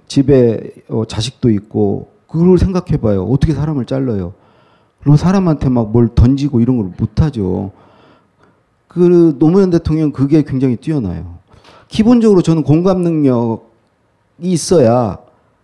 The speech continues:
배려를 할 수 있다고 생각해요. 또 하나는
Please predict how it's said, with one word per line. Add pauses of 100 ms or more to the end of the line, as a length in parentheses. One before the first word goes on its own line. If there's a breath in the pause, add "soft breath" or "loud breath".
(100)
배려를
할
수
있다고
생각해요.
또
하나는